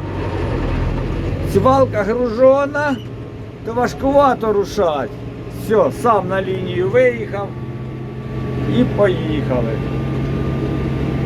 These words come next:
Все.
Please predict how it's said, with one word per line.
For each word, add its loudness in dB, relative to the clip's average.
Все. 2